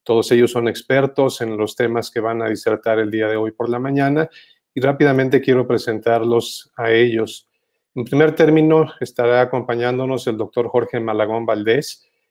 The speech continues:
Él es, eh, director de la Clínica para la Atención de Neurodesarrollo. Él nos va a platicar de lo que el pediatra debe saber de los trastornos del neurodesarrollo. Jorge Malagón es, eh, neurólogo pediatra,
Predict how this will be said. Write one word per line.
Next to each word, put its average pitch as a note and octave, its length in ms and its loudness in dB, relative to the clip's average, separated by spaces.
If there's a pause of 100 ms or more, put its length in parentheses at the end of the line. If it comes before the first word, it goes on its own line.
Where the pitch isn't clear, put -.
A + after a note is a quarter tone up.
Él B2 220 2
es, B2 320 2
eh, A2 320 4
director A2+ 580 0
de G#2+ 420 2
la A2 200 -2
Clínica B2 440 0
para A2 140 -2
la G#2+ 120 -2
Atención A#2+ 500 -4
de A#2 100 -4
Neurodesarrollo. A2+ 1000 -2 (760)
Él D#3 120 0
nos D#3+ 120 2
va E3 40 4
a D#3+ 60 2
platicar D3 520 2
de D3+ 100 6
lo B2+ 220 0
que B2+ 80 0
el A2+ 100 -6
pediatra C#3 420 2
debe C#3 220 2
saber B2 420 -2
de C3 140 -4
los A2 220 -6
trastornos B2 580 -4
del A2+ 140 -6
neurodesarrollo. A2 880 -4 (1000)
Jorge C3+ 200 0
Malagón B2 500 2
es, - 320 -2
eh, A2 320 0
neurólogo A#2 500 2
pediatra, B2+ 800 0